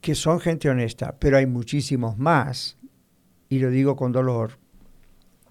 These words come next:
que son muy deshonestos, que lo que les importa es a ellos mismos, su riqueza, su poder, su influencia, su fama, su agenda, su, lo que ellos quieren que la gente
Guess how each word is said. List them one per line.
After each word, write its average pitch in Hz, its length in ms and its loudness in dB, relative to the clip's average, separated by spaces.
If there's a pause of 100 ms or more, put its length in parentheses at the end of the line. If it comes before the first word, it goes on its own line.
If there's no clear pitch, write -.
(260)
que 151 120 -6
son 143 420 0 (180)
muy 147 380 2
deshonestos, 127 640 -10
que 131 140 -4
lo 127 100 -4
que 156 120 -4
les 131 180 -6
importa 143 480 0
es 147 420 0 (420)
a 127 160 2
ellos 147 460 2
mismos, 135 560 -6
su 139 400 -2 (340)
riqueza, 131 480 -4
su 135 280 -4
poder, 131 520 0 (180)
su - 180 -6
influencia, 139 880 -2
su 131 260 -4
fama, 120 540 0
su - 320 -4
agenda, 135 640 -2 (320)
su, 127 260 -6
lo 117 140 -4
que 135 120 0
ellos 135 220 0 (100)
quieren 143 400 2
que 139 160 -6
la 117 100 -4
gente 127 460 -6